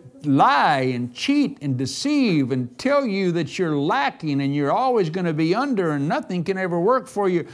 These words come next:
and that you're just forever gonna be in this problem and you'll never get your healing. You can never be normal. You can never be well. You can never be free from financial problems. You, no, no, you know, and you've got to rise up and say, "Wait a second,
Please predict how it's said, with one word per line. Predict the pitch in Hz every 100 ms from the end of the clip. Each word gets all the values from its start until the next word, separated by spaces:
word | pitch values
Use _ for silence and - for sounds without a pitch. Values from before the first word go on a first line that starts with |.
| - - -
and | 185 190
that | 190 -
you're | 208 196
just | 170 208 - - -
forever | 214 185 240 302 240
gonna | 185 185
be | 170 180 180
in | 170
this | 151
problem | - - 220 226 190 175
and | 170
you'll | 170
never | 180 247 262 220
get | 202 180
your | 175
healing. | 151 208 220 208 - - -
You | 202
can | 202 208
never | 226 269 240
be | 196 202
normal. | 185 196 202 202
You | 196 202
can | 202 208
never | 254 247 226
be | 214
well. | 202 190 190 185
You | 196 190
can | 196 208
never | 247 240 220
be | 185 196
free | 135 190 190 180
from | 185 165
financial | 131 190 185 185 180 165
problems. | 131 185 180 170
You, | 196 - - _
no, | 180 233 247
no, | 240 233 202
you | 208 220
know, |
and | 185 196 196
you've | 339 381
got | 381 359
to | 240
rise | 196 196 208 196 175
up | 277 320 175
and | 156
say, | 196
"Wait | 180 185 -
a | 240
second, | - 170 208 214